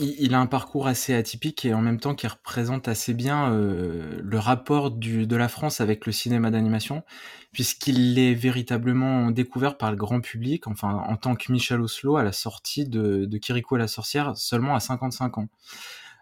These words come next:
Euh, ça veut pas dire qu'il a rien fait avant, puisqu'il était déjà connu dans le monde de l'animation. Il avait déjà fait des, des courts-métrages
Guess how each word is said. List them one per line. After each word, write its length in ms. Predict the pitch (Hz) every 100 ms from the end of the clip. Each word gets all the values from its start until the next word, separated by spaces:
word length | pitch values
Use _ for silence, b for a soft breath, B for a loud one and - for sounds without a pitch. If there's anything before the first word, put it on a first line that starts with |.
| -
Euh, 160 | 104 107
ça 160 | -
veut 140 | 117 113
pas 120 | 127
dire 220 | 139 147
qu'il 160 | - 113
a 40 |
rien 200 | 107 113
fait 140 | -
avant, 280 | 101 107 160
puisqu'il 380 | 156 113 - 110
était 220 | 104 107
déjà 240 | 113 110 107
connu 420 | - 131 139 131
dans 140 | 110
le 60 | 107
monde 160 | 120
de 80 | 110
l'animation. 580 | 104 107 104 - 135 160 B B B B B
Il 100 | 110
avait 160 | 113
déjà 240 | 117 113 110
fait 220 | - 107
des, 480 | 104 101 98 92 92
des 120 | 110
courts-métrages 720 | - 120 107 - 123 151 160